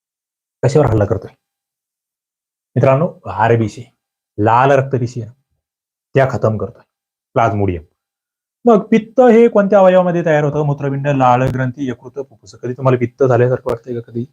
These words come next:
ॲसिडिटी म्हणतो आपण त्याला मराठीमध्ये, हे इंग्लिशमध्ये. तो जो पित्तरस असतो तो कुठे तयार होतो? तो सगळ्यांचा होतो, पण जास्त प्रमाणात झाला का आपण म्हणतो मला पित्त झालं, तो यकृतात तयार होतो.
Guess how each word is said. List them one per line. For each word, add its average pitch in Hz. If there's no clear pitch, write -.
ॲसिडिटी 117
म्हणतो 113
आपण 107
त्याला 104
मराठीमध्ये, 95
हे -
इंग्लिशमध्ये. 139
तो 185
जो 214
पित्तरस 254
असतो 175
तो 190
कुठे 247
तयार 233
होतो? 180
तो 220
सगळ्यांचा 240
होतो, 196
पण 185
जास्त 180
प्रमाणात 220
झाला 196
का 170
आपण 165
म्हणतो 165
मला 156
पित्त 135
झालं, 135
तो 143
यकृतात 117
तयार 95
होतो. -